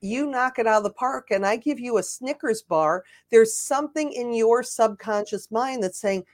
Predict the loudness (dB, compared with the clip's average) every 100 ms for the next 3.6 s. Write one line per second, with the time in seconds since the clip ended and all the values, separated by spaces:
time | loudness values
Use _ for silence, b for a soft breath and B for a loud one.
0 | _ -14 -8 -6 -4 -4 -8 -12 _ _
1 | -2 0 2 0 -2 -4 -8 -8 -10 -8
2 | -8 -10 -10 -12 b b -4 0 2 4
3 | 4 4 0 -4 -8 -10